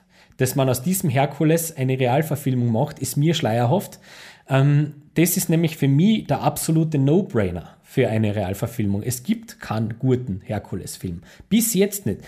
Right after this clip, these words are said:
weil der Disney-Herkules-Film ist der Herkules-Film, den wir brauchen. Und, ähm, aus irgendeinem Grund weigert sich Disney, das zu machen.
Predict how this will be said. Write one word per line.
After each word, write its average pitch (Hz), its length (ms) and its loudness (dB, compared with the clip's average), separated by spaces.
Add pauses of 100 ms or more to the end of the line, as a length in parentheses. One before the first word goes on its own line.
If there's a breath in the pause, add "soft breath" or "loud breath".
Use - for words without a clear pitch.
(220 loud breath)
weil 165 260 4
der 151 100 0
Disney-Herkules-Film 135 1120 0
ist - 220 -4
der 113 80 2
Herkules-Film, 123 640 0
den 101 140 -2
wir 101 140 -4
brauchen. 104 340 0 (480 loud breath)
Und, 123 300 2
ähm, 131 220 2
aus 123 200 -2
irgendeinem 208 480 2
Grund 190 340 2
weigert 190 340 2
sich - 180 0
Disney, 190 340 0
das 151 200 2
zu 120 120 0
machen. 110 340 0